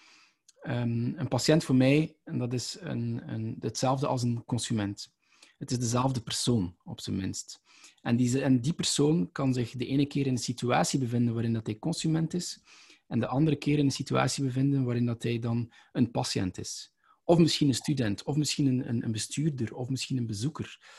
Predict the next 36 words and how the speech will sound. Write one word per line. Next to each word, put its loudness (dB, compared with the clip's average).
Maar 0
diezelfde 2
persoon 0
zit -6
eigenlijk, 0
ehm, -2
in 6
verschillende 0
situaties. -6
En 0
het 2
belangrijke 6
daarin 2
is, -2
vind -2
ik, -6
in, -4
in -2
die -4
stelling, -2
is 2
dat 2
we 0
altijd 2
gekeken -2
hebben 4
naar 2
patiënten -2
en -2
consumenten -2
als -4
zijnde -2
loodrecht 2
tegenover -2
elkaar -2
staand. -6